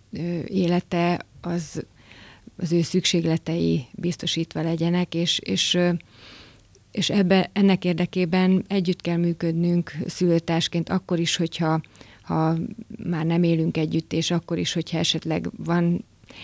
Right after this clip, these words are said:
némi neheztelés, vagy bármi olyan árnyék, ö, a kapcsolaton, ami,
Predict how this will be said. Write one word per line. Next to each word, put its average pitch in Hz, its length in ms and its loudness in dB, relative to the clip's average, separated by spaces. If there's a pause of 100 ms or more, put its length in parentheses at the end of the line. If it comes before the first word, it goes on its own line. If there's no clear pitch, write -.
(200)
némi 170 540 4
neheztelés, 175 800 2
vagy 160 240 0
bármi 160 420 2
olyan 160 360 2 (280)
árnyék, 165 600 2
ö, 165 220 2 (220)
a 180 100 -8
kapcsolaton, 165 680 -2
ami, 160 380 0